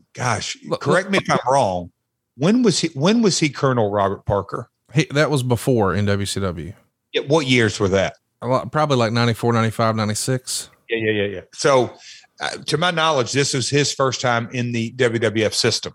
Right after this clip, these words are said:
Speaker 2: That's right.
Speaker 1: Um,
Speaker 2: So
Speaker 1: yeah.
Speaker 2: I guess what I'm trying to get at is, and I'm trying to do it in a delicate way, but I'm just gonna just break it down now.
Speaker 1: Yeah.
Speaker 2: Do
Speaker 1: Fire
Speaker 2: you,
Speaker 1: away.
Speaker 2: do you think, um,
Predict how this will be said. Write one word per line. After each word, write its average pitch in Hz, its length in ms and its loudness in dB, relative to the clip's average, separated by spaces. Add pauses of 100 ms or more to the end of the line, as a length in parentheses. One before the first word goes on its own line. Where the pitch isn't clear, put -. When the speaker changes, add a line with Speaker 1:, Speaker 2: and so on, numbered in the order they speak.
(120)
Speaker 2:
That's 135 200 2
right. 110 180 2 (560)
Speaker 1:
Um, 101 520 2
Speaker 2:
So - 140 0
Speaker 1:
yeah. - 200 0
Speaker 2:
I 180 60 0
guess 226 200 0
what 202 100 2
I'm 156 100 2
trying 151 200 2
to 123 60 0
get 123 200 2
at 107 180 4
is, 107 280 2
and 113 120 2
I'm 120 100 2
trying 143 380 2
to 104 200 0 (480)
do 131 160 2
it 120 60 2
in 107 60 0
a 107 80 0
delicate 117 400 0
way, 101 440 0
but 117 160 0
I'm 123 160 0
just 135 200 0
gonna 120 180 0
just 113 240 -6
break 117 220 2
it 101 80 -10
down 101 280 -2
now. 95 320 -6 (160)
Speaker 1:
Yeah. 185 120 0 (340)
Speaker 2:
Do 147 200 0
Speaker 1:
Fire 165 200 4
Speaker 2:
you, 135 60 2
Speaker 1:
away. 113 100 -2 (140)
Speaker 2:
do 151 100 0
you 175 240 4
think, 175 640 0 (560)
um, 104 680 0